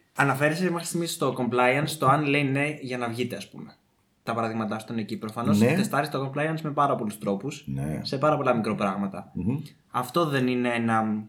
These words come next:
Speaker 1: ένα spiral που θα πρέπει να ξεκινήσει από κάτι πολύ μικρό και σιγά σιγά να αυξήσεις;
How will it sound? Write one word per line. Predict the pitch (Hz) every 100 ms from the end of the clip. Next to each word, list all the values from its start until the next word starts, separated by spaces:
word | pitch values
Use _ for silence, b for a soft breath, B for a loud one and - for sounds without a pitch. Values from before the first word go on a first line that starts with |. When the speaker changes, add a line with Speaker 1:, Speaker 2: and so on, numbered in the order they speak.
| -
Speaker 1:
ένα | 120 120
spiral | 117 - 120 117 113 107 98 - _ _ -
που | -
θα | 123
πρέπει | 120 117
να | 117
ξεκινήσει | 117 110 117 113 117
από | 107
κάτι | 104 110 101
πολύ | 117 113
μικρό | 110 107 110 110
και |
σιγά | 110 110 110
σιγά | 110 113
να | 107
αυξήσεις; | 104 - 117 104 - 104 - -